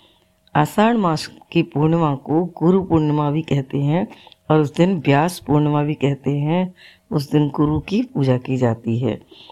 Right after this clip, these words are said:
और एक व्रत और किया जाता है। ये अक-, अधिकतर दक्षिण भारत में होता है।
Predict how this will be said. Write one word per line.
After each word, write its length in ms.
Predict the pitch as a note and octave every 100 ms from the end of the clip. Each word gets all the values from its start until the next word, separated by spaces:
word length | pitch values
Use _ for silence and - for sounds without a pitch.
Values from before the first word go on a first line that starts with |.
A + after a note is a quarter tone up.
| _ _
और 260 | F#3 F#3 -
एक 300 | A3 B3 B3
व्रत 360 | D3 F3 F3+ -
और 200 | D#3 E3+
किया 260 | F3 D#3+ C#3
जाता 300 | C3+ C3 D3
है। 280 | E3+ A#3+ C4 _ _ _ _ _ D3
ये 220 | - - -
अक-, 840 | D#3+ - - _ _ A3+ B3+ - -
अधिकतर 600 | D#3 F#3 A3 - F3 F3
दक्षिण 440 | D#3 D3 - G#3
भारत 360 | F#3+ D3 C#3+ C#3
में 80 | D#3
होता 260 | D3 C3 D3
है। 280 | D#3 G3